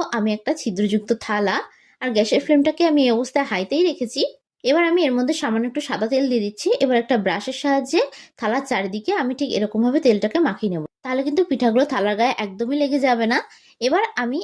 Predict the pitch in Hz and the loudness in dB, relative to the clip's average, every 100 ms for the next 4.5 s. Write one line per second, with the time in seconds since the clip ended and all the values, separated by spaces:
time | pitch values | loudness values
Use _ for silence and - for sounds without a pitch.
0 | - 220 240 240 277 427 494 202 220 240 | -6 -4 -2 -2 0 0 -2 -4 -4 -2
1 | 247 233 214 240 285 269 269 349 339 226 | 2 4 2 2 2 2 0 -2 -2 -2
2 | 220 226 233 403 427 220 208 226 370 247 | 0 0 2 0 2 0 2 0 2 0
3 | 180 180 151 - - - _ _ _ _ | 2 2 2 -2 -6 -10 _ _ _ _
4 | _ - - 285 285 | _ -14 -4 -2 0